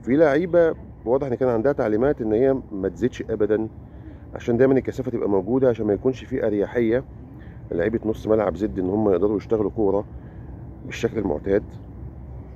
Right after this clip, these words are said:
فبالتالي كان بيبقى في، آه، زي ما بيقولوا غابة من السقان في منطقة نص الملعب بتاعت، آه، إم بي. وكان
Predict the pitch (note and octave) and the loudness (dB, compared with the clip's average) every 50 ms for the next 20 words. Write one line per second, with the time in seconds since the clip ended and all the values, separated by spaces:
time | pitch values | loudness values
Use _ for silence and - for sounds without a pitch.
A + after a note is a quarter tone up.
0 | - - - - - - - - - - - - - - - - - - - - | -16 -16 -16 -14 -14 -14 -16 -16 -16 -16 -16 -16 -16 -16 -16 -16 -18 -18 -16 -18
1 | - - - - - - A#2 A#2 B2 - D#3 E3+ F3 F3+ F3 D3 - D#3+ E3 E3+ | -16 -16 -16 -6 2 2 2 2 4 6 8 8 8 8 4 4 8 8 8 8
2 | D#3 C#3 C#3+ C3 A#2+ - - D3+ E3 E3+ E3+ D#3 - A#2+ - - G#2 A2 A2 A2 | 6 4 2 2 2 -2 -4 -6 -4 -2 -2 -4 -6 -8 -8 -4 -2 0 0 2
3 | A2 A2+ A2 A#2+ C#3+ C3+ C3+ A#2+ A#2+ G#2+ A2+ A2+ A#2+ C#3+ C#3 C3+ A2+ A#2 C#3+ D3 | 0 0 4 4 4 4 6 4 4 4 2 2 0 4 4 4 6 6 6 6
4 | C#3 B2+ B2 A#2 A2 - - - A#2 - C3 C#3 B2+ A2+ G2+ F2+ G2+ G#2 G2+ F#2 | 6 6 4 4 2 0 -4 -8 -4 0 2 4 4 4 2 0 0 -2 -2 0
5 | A#2 A2+ - A2 A2 - - G2+ G2 G#2 G2+ F2+ F2 - - - - G#2 - - | 0 -2 -2 -4 -6 -6 -6 -4 -2 -2 -2 -4 -6 -10 -12 -6 -4 -4 -4 -4
6 | - - - - - - - C#2+ - - - - - A#2 A2+ A#2 G#2 G#2+ C3+ D3+ | -6 -12 -14 -20 -12 -10 -10 -10 -10 -12 -12 -6 0 2 2 2 2 0 -2 -2
7 | - - - - - - - - - - - - - - - - - - - - | -2 -10 -18 -18 -18 -16 -16 -14 -16 -16 -16 -18 -18 -18 -16 -16 -16 -8 0 4
8 | A2+ C#3 E3+ F3 E3 D#3 - - D3+ D3+ D#3+ E3 D#3+ D#3 D#3 C#3+ | 6 6 6 6 4 4 4 6 6 8 8 8 6 4 2 -2